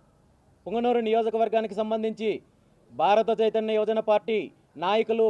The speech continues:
కార్యకర్తలు, అభిమానులు, వాలంటీర్లు ప్రతి ఒక్కరూ కూడా పాల్గొని ఈ కార్యక్రమాన్ని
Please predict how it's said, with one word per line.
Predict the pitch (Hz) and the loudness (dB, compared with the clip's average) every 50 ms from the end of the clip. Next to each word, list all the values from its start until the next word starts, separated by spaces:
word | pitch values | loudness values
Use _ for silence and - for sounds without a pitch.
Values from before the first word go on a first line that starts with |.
| - - | 2 2
కార్యకర్తలు, | 190 202 214 220 214 220 220 - 220 220 226 226 220 208 - _ _ _ - 151 | 2 2 2 2 2 0 0 2 0 0 2 0 0 -2 -4 _ _ _ -6 -4
అభిమానులు, | 175 214 226 220 226 220 220 226 226 226 220 208 - _ _ _ _ _ _ - | -4 -2 -2 0 0 -2 -2 0 0 0 0 0 -2 _ _ _ _ _ _ -4
వాలంటీర్లు | 160 180 202 214 226 226 - 226 226 214 220 214 214 226 202 - _ _ _ _ - | 0 2 2 2 2 0 0 0 -2 0 2 2 0 0 0 -4 _ _ _ _ -2
ప్రతి | 202 214 214 214 262 226 214 | 0 0 0 0 0 -2 -2
ఒక్కరూ | 208 - - 240 247 254 254 | -2 -2 0 0 0 0 2
కూడా | 240 233 233 226 - | 2 2 2 2 2
పాల్గొని | 214 214 226 208 226 226 233 240 226 - _ _ _ _ _ _ _ _ _ _ | 2 2 2 2 0 -2 -2 -2 -4 -6 _ _ _ _ _ _ _ _ _ _
ఈ | - 190 214 202 202 | -6 -6 -4 -2 0
కార్యక్రమాన్ని | 196 202 226 214 - 220 220 226 226 226 226 226 220 | 0 0 0 0 0 -2 -2 -2 -2 -2 -2 -2 -4